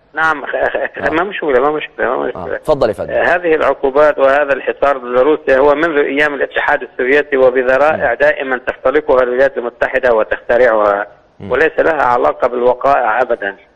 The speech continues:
Speaker 1: أغلب
Speaker 2: مم.
Speaker 1: الاقتصاد الروسي بدأ ينمو ويتطور نتيجة لهذا الحصار، لأنه أعطى فرصة للإنتاج الزراعي والإنتاج الصناعي بأن يحل محل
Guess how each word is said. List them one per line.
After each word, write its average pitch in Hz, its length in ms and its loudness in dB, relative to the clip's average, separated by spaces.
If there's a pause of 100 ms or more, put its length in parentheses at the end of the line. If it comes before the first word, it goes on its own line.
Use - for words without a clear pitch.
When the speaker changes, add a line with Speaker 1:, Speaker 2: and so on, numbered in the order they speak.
(360)
Speaker 1:
أغلب 170 300 0
Speaker 2:
مم. - 20 -2
Speaker 1:
الاقتصاد - 580 -2
الروسي 147 380 -2
بدأ 139 580 0
ينمو 139 580 0
ويتطور 135 720 2
نتيجة 135 500 -4
لهذا 127 500 -2
الحصار، 135 540 -2
لأنه 139 460 0
أعطى 147 360 0
فرصة 131 520 0 (500)
للإنتاج 135 600 -2
الزراعي 131 560 0
والإنتاج 127 420 -2
الصناعي 131 600 -2
بأن 127 300 -4
يحل 156 340 -2
محل 147 320 -2